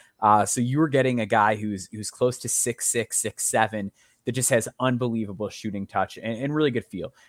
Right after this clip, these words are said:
The defense needs some work. Um, there's some kinks that need to be ironed out. He's not the most athletic guy,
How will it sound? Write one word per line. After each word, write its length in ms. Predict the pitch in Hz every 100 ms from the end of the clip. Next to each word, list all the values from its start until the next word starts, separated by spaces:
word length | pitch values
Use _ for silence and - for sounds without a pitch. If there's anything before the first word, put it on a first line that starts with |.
| _
The 80 | 135
defense 380 | 147 160 160 -
needs 180 | 139
some 140 | 147 127
work. 280 | 117 120 _ _ _ -
Um, 320 | 104 101 98
there's 220 | 113 110
some 100 | 117
kinks 260 | - 127 -
that 80 |
need 140 | 110 113
to 60 |
be 100 | 113
ironed 240 | 107 110 107
out. 180 | 101 101
He's 140 | 98
not 180 | 117 110
the 60 |
most 240 | 113 113 110
athletic 340 | 104 107 104
guy, 280 | 104 101 156